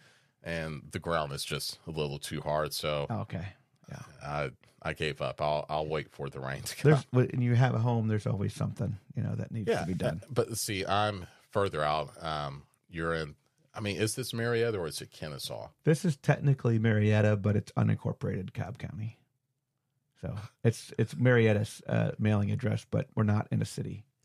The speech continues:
Speaker 1: Well, that's sort of, so I'm in Villarica, but it's the same thing. Like if I go to, uh, the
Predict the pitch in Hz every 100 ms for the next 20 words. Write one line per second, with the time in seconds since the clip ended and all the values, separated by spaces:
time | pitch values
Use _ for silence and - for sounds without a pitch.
0 | - - - 92 - _ - - 104 104
1 | - - - - - - - 107 107 -
2 | - 101 90 92 92 78 87 82 80 82
3 | - 78 82 - - - 80 69 76 78
4 | 71 69 71 _ _ _ _ 82 76 78
5 | 73 82 78 76 65 _ _ 80 67 62
6 | 95 - 76